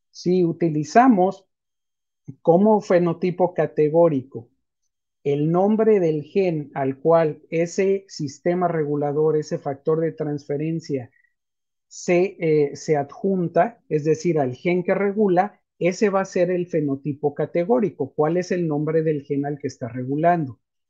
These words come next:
Ahora, el fenotipo cuantitativo va a ser con qué tanta fuerza lo regula. Es como un switch, prende, apaga, o de esos que son de bolita que regulan la intensidad. Entonces, piénsenlo de esa manera.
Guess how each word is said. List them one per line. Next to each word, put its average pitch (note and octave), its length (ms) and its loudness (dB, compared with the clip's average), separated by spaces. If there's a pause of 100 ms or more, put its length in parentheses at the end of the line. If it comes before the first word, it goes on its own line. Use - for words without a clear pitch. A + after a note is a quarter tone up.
Ahora, D3 180 0
el C#3+ 80 -2
fenotipo D3 720 -2
cuantitativo F#3 800 -2
va D#3+ 100 0
a D#3 40 -4
ser E3 260 2
con D3+ 240 0
qué F3+ 160 2
tanta E3+ 460 0
fuerza D3 480 -2
lo C#3 160 -2
regula. D3 640 0
Es D#3 160 -4
como F3 300 0
un E3+ 240 0
switch, - 560 -2
prende, F#3+ 400 2
apaga, G3 560 4
o D#3+ 160 4
de D#3+ 100 4
esos F3 320 -4
que D3 120 0
son E3+ 260 -2
de E3 80 4
bolita E3 520 0
que D3+ 140 -2
regulan D#3 560 0
la C#3+ 80 -2
intensidad. C#3 720 -2 (720)
Entonces, D#3 200 4
piénsenlo G3+ 580 2
de D3 100 2
esa D#3 200 -4
manera. D#3+ 480 -2